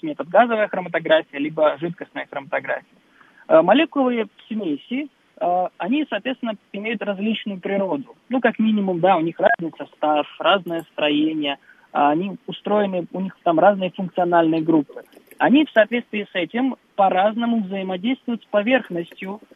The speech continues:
этой колонки, которая там у вас есть, используется для разделения.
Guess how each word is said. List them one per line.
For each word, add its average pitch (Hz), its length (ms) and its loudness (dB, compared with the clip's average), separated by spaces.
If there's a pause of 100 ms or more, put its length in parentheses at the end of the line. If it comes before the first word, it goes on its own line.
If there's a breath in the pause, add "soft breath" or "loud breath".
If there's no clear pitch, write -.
(100)
этой 196 340 -2 (160)
колонки, 185 480 2
которая 156 380 0
там 160 260 0
у 151 40 -4
вас 151 180 -2 (200)
есть, 170 300 -10
используется 165 460 -4
для 151 140 2
разделения. 147 440 2